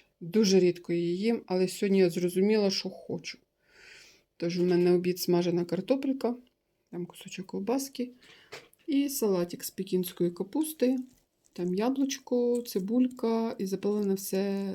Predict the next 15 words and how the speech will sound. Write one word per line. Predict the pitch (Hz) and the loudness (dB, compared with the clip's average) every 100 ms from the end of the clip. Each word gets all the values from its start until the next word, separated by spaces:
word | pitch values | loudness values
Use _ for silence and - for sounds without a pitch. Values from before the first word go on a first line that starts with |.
| 180 | -8
домашньою | 170 175 185 - 170 175 | -4 -2 -2 -2 2 2
олійкою. | 170 160 - - 190 - _ _ _ - - _ _ | 4 2 2 -6 -12 -16 _ _ _ -20 -20 _ _
Тож | 196 190 | -8 -2
мені | 208 220 196 | 2 4 2
смачного, | 196 180 - 180 202 262 320 - _ _ _ _ _ _ _ _ _ _ _ _ | 0 -2 0 0 2 2 0 -6 _ _ _ _ _ _ _ _ _ _ _ _
пообідаю. | 202 196 196 269 302 294 294 - _ _ _ _ _ _ _ _ | 0 2 4 2 2 0 -2 -10 _ _ _ _ _ _ _ _
І | 233 233 294 _ | -6 -6 -8 _
ще | - - 202 | -6 0 0
одна | 190 180 | 2 -2
буде | 180 175 | -2 -4
в | 180 | -4
мене | 180 180 175 - _ _ _ _ _ _ _ _ _ _ _ _ - | -2 -4 -6 -12 _ _ _ _ _ _ _ _ _ _ _ _ -10
закладка | 180 185 175 165 - 175 | -4 -2 0 -4 -6 -8
в | |
машинку. | 170 170 - 277 285 254 247 | -6 -6 -2 -2 0 -4 -6